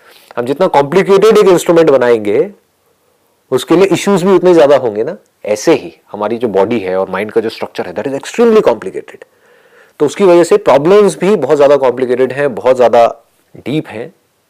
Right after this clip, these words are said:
But अगर ये आइडेंटिफिकेशन ठीक जगह पर आ जाए तो सारी प्रॉब्लम्स एक झटके में सॉल्व हो जाएगी, क्योंकि जो प्रॉब्लम है वो इंस्ट्रूमेंट से रिलेटेड है।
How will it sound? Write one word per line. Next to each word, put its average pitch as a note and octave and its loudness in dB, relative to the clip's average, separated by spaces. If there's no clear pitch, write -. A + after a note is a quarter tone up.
But A2 -6
अगर A#2 0
ये B2+ 2
आइडेंटिफिकेशन B2+ -4
ठीक B2 -10
जगह B2 -2
पर B2 -2
आ A2 0
जाए B2 -2
तो A#2 -12
सारी A#2 -4
प्रॉब्लम्स A#2 -6
एक A#2+ -4
झटके - -4
में C3 -2
सॉल्व G2 -8
हो D#2 -20
जाएगी, D#2+ -20
क्योंकि A2+ -12
जो B2+ 0
प्रॉब्लम B2+ 0
है C3+ 2
वो C#3 0
इंस्ट्रूमेंट A#2 -6
से G2+ -6
रिलेटेड D2+ -12
है। - -20